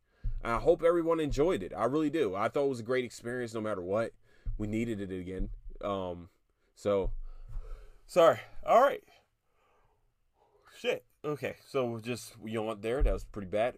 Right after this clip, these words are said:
But, uh, I would like to say thank you so much for listening to the Cruising Podcast. I am back. Um, I'm gonna try to do another episode tomorrow. Hopefully my voice will be there for you guys. Um,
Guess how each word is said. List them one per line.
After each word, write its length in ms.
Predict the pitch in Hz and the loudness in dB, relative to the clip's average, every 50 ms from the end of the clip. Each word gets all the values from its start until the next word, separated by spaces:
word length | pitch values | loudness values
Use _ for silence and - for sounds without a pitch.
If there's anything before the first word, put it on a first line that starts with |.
| - | -2
But, 240 | 104 143 175 160 - _ - | 4 6 6 6 6 _ 2
uh, 260 | 147 170 170 160 - - | 4 6 6 6 4 4
I 120 | 143 202 | 4 2
would 180 | - 226 220 208 | 4 6 6 6
like 160 | 202 196 160 | 6 4 4
to 100 | - 160 | -2 -8
say 360 | - - 196 175 151 156 156 - - - - - - - - - - - - | -2 2 4 4 4 2 -2 -6 -14 -18 -20 -20 -20 -20 -20 -20 -16 -6 2
thank 220 | - 151 147 135 | 4 4 4 4
you 40 | 143 | 2
so 160 | 131 - 156 | 2 2 2
much 220 | 135 131 131 120 - | 2 2 2 0 -2
for 140 | - 117 117 | -6 -4 -4
listening 320 | 117 113 - - 107 101 | -4 -4 -6 -8 -10 -10
to 80 | 101 110 104 | -8 -8 -8
the 60 | 98 | -6
Cruising 300 | 95 110 117 107 98 92 | -4 -4 -2 -2 -2 -4
Podcast. 420 | 104 104 104 101 95 107 110 107 | -4 -2 -2 -2 -2 -2 -2 -2
I 180 | - 95 95 92 | -4 -6 -6 -8
am 100 | 82 90 90 - | -8 -10 -8 -6
back. 420 | 98 98 107 120 120 - - - - - - - - - - - | -6 -4 -4 -6 -4 -4 -4 -4 -4 -8 -14 -20 -20 -20 -16 -8
Um, 120 | - - 107 101 98 95 85 85 | -2 0 0 2 2 0 -2 -4
I'm 120 | 92 101 110 | -4 -4 -2
gonna 100 | 117 104 | -2 -2
try 200 | 98 - 117 113 | -4 -2 0 0
to 40 | 104 | 0
do 140 | 104 113 | 0 0
another 240 | 110 107 104 104 104 - | 0 0 0 -2 -2 -2
episode 400 | - 98 - - - 113 98 92 | -6 -8 -8 -6 -6 -6 -6 -6
tomorrow. 340 | - 90 95 98 104 107 | -6 -4 -2 0 2 2
Hopefully 300 | 101 101 92 - - 98 | 2 0 -4 -4 -6 -8
my 160 | 92 90 87 82 | -6 -6 -8 -10
voice 400 | 85 87 95 98 95 - - 92 | -6 -2 -2 -2 -2 -2 -6 -12
will 60 | 90 | -12
be 180 | 95 95 95 | -10 -8 -6
there 300 | 98 92 104 107 110 113 - - _ - - _ | -4 -2 -2 -2 -2 -4 -6 -14 _ -20 -20 _
for 180 | - 107 104 101 | -6 -4 -2 -2
you 140 | 104 110 107 | -2 -2 0
guys. 420 | 113 120 123 131 143 - - - - _ _ _ _ _ - - - - | 2 2 2 2 -2 -8 -16 -20 -20 _ _ _ _ _ -14 -14 -10 -4
Um, 640 | - 113 110 110 110 104 104 101 98 92 87 82 | 0 2 2 2 2 2 2 2 0 -2 -4 -10